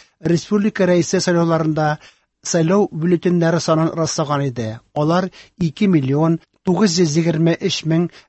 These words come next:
бер йөз данә. Шул исәптән сайлау бюллетеннәрен эшкәртү комплексларын кулланып тавыш бирү өчен туксан өч мең тугыз йөз бюллетен әзер. Бюллетеннәр ике дәүләт телендә, татар һәм рус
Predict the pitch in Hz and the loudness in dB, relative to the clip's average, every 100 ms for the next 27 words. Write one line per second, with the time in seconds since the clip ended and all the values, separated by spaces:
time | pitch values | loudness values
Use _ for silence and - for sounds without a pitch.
0 | _ _ 160 156 165 131 147 135 117 107 | _ _ -2 2 0 0 -2 -2 -4 -8
1 | _ _ 147 143 180 - 190 190 - _ | _ _ -4 -2 -2 0 0 0 -4 _
2 | _ _ _ - 165 185 214 170 185 175 | _ _ _ -2 0 2 2 2 0 0
3 | 180 165 160 - - 175 156 180 170 180 | 0 0 -2 -4 -4 -2 -2 0 0 -2
4 | 160 175 - 165 160 - 151 156 156 - | 0 -4 0 0 0 -4 -2 0 0 -2
5 | 135 - 156 190 196 - 170 165 - _ | -4 -4 -2 -2 -2 -2 -2 -2 -8 _
6 | _ - 175 - 147 175 - 190 185 - | _ -10 -6 -2 0 0 0 0 0 -4
7 | - 156 160 160 147 151 156 151 165 160 | -4 -2 -2 -4 -6 -6 -4 -2 -2 -2
8 | 151 123 120 104 _ _ _ _ - 160 | -4 -4 -6 -8 _ _ _ _ -2 2
9 | 180 175 165 156 196 - 180 - 170 165 | 4 4 2 2 0 -2 -8 -4 0 2
10 | 170 - 143 139 123 113 - - 151 165 | 0 -2 -4 -4 -4 -6 -10 -8 -6 -4
11 | 170 180 156 156 | -4 -2 -2 -2